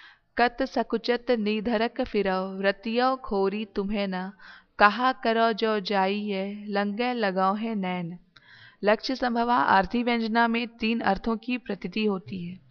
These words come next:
लक्षणामूला शाब्दी व्यंजना में लक्षक शब्दार्थ व्यंग होता है,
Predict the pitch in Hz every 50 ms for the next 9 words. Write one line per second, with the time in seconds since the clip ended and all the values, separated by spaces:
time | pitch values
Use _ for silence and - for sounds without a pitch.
0 | - - - - - - - - - 196 196 190 - - 226 226 247 247 247 247
1 | 247 247 247 - - 220 214 185 175 220 226 214 214 208 196 202 214 220 226 226
2 | 240 233 214 202 196 - - - 233 233 - - 220 202 180 185 190 190 202 -
3 | 196 185 190 196 196 202 202 208 202 - 214 214 208 214 226 262